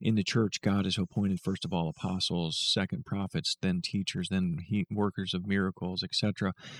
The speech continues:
And then he goes on and says, "All are not, all are not prophets, all do not, pro-,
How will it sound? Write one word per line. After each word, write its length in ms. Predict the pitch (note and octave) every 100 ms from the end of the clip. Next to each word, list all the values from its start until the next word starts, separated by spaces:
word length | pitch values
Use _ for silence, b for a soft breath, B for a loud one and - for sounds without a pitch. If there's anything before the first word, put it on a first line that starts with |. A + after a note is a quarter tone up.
| B -
And 160 | A2+
then 120 | A2 G#2
he 100 | F#2+
goes 240 | G#2 G2
on 220 | B2 A#2+
and 100 | G2
says, 220 | G2 F#2 -
"All 440 | A2+ A#2 A#2+ G#2+ -
are 200 | G2+ G2
not, 260 | F#2 F2 -
all 380 | G#2+ B2+ B2+ F#2+
are 80 | G#2
not 180 | E2+ -
prophets, 360 | F#2 F2+ -
all 300 | E2+ G#2+ A2+
do 120 | A2 G2
not, 220 | F2+ -
pro-, 140 | G#2